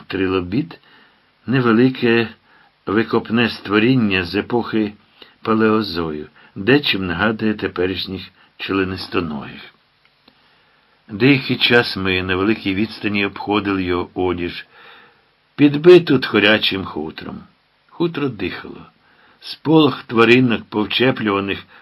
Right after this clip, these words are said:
одна в одну зубами і одна в одну повшиваних, пробігав крізь них безсилими конвульсіями і губився в складках та швах.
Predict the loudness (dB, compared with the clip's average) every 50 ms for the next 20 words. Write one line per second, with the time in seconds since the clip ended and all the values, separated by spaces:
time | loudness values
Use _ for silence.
0 | -10 -4 -2 -2 0 2 0 0 2 0 0 0 0 0 0 0 0 -2 -2 0
1 | 2 2 4 4 4 2 0 -4 -4 -8 _ -20 -20 -10 -2 2 4 4 4 4
2 | 2 2 2 2 2 2 2 0 -2 -2 -2 -2 -2 -2 -2 -2 -4 -2 0 2
3 | 2 4 2 2 0 -2 -6 -10 -16 _ -20 -20 -20 _ _ _ _ _ _ _
4 | _ -12 -8 -6 -6 -6 -6 -6 -4 -2 -2 -2 -2 -4 -8 -10 -8 -6 -6 -6
5 | -6 -8 -6 -8 -8 -8 -10 -8 -4 -4 -4 -4 -6 -12 -6 -2 0 2 2 2
6 | 2 0 -2 -2 -4 -6 -6 -4 -4 -2 0 0 0 0 0 -2 -4 -4 -4 -4
7 | -4 -4 -6 -8 -12 -20 -20 -20 -14 -10 -8 -6 -4 -4 -4 -2 -2 -2 -2 -4
8 | -6 -6 -6 -6 -8 -10 -10 -8 -6 -6 -6 -8 -10 -14 -16 -16 -14 -10 -10 -8
9 | -8 -8 -10 -12 -12 -14 -14 -14 -16 -18